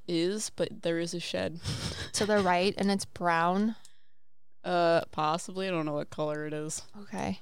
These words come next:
Speaker 2: 'cause I see, like, the house is behind me, and then it's, like, an open kind of field that's pretty big, and then to the right, there's a shed, and it's brown.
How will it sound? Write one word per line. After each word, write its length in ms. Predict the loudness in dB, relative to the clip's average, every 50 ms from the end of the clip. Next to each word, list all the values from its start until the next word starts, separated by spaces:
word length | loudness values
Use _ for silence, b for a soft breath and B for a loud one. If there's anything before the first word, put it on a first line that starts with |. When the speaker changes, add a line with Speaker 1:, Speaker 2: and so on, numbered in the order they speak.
| -10 -14 -12
Speaker 2:
'cause 180 | -8 -4 -2 -2
I 80 | 0
see, 300 | -2 -2 -2 -2 0 0
like, 260 | 2 0 0 -2 -4 -10 -14 -14 -12 -6 -2
the 80 | 0
house 300 | 2 2 2 2 0 -2
is 140 | -6 -6 -4
behind 400 | -2 0 0 2 0 0 0 0
me, 240 | 0 0 -2 -2 -2 0
and 140 | 0 0
then 80 | 0 0
it's, 140 | -2 -2 -2
like, 140 | -4 -2 -2
an 140 | -2 -2 0
open 360 | 0 0 0 0 -2 -2 -2
kind 260 | -2 -2 -2 0 0 -2
of 100 | -2 -4
field 340 | -2 -2 -2 0 0 0
that's 240 | -2 -2 -2 -4 -6
pretty 320 | -8 -6 -6 -4 -2 -2 0
big, 380 | 2 2 2 2 0 -2 -6 -8 -4
and 240 | -2 0 0 0 0
then 380 | 0 0 0 0 0 0 0 -2 -6 -12 -16 -14 -14 -14 -12 -6 -4
to 120 | -2 0
the 140 | 2 2 2
right, 440 | 2 4 4 4 4 4 2 0 -2 -8 -14 -14 -14 -14 -14 -10 -4
there's 280 | -2 -2 0 0 -2 -2 -2
a 80 | -2
shed, 480 | -2 -2 -2 0 2 2 2 2 0 -2 -2
and 120 | -2 0
it's 160 | 0 -2 -4 -6
brown. 580 | -4 -2 -2 -2 0 0 0 2 2 2 2